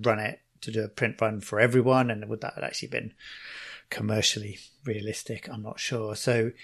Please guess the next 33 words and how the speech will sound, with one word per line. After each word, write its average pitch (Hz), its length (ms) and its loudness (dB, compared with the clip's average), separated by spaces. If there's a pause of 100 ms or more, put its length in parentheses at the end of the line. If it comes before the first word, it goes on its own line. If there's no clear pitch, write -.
(180)
I 127 60 0
think 127 240 10
for 139 100 -4
me, 123 300 4 (440)
<coughs> - 460 -14
we'd, 160 260 6
l-, 139 200 2
we'd 156 220 4
love 147 400 6
people 120 460 2
to, - 180 -8 (200)
to - 160 -4 (180)
take - 440 4
the 101 80 -4
plans 110 480 0
or 113 100 -6
take - 280 4
the 123 80 0
ideas 113 640 2
and 131 80 -14
go 123 100 2
and 107 100 0
play 117 240 2
their 104 200 -2
own 104 140 -6
ones, 104 300 -8
of 120 100 -12
course. 107 480 -4 (840)
I, - 140 -2 (160)
in, 143 240 4
in 135 160 2
some 143 220 4
ways, 120 540 4